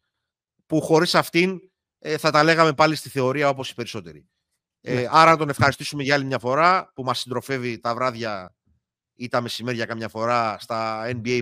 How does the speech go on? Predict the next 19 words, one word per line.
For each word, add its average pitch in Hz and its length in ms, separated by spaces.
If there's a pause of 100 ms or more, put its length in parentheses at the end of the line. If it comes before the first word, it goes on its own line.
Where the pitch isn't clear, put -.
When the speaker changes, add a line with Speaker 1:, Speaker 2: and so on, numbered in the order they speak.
Speaker 1:
podcast. 170 440
Να 131 200
πούμε 131 200
ότι 123 200
είναι 107 880 (720)
συνεργάτης 123 600
πολύτιμος 175 760 (440)
και - 140
γι' 127 80
αυτό 147 340
θα 135 180
θέλουμε 139 360 (400)
να, 123 340
και 139 220
like 135 240
στο 117 180
βίντεο 139 280
και 127 180
subscribe 135 340